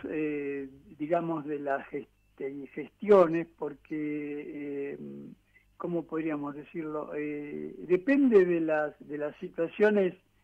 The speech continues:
coyunturales que hay en cada lugar. Eh, em, lo que hago es ofrecer el espectáculo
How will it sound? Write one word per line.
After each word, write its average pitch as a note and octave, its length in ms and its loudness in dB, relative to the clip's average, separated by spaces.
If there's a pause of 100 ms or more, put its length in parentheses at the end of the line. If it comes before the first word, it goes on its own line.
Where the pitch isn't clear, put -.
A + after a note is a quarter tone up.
(180)
coyunturales E3+ 680 2
que F3+ 120 -2
hay E3 120 2
en D3+ 120 0
cada D#3+ 260 -4
lugar. D3+ 500 0 (360)
Eh, C#3 720 -8 (1080)
em, D3 320 -12
lo D#3 200 0
que G3 180 8
hago C4 180 8
es - 140 4
ofrecer F3+ 840 2
el D3 100 -8
espectáculo F#3 1000 2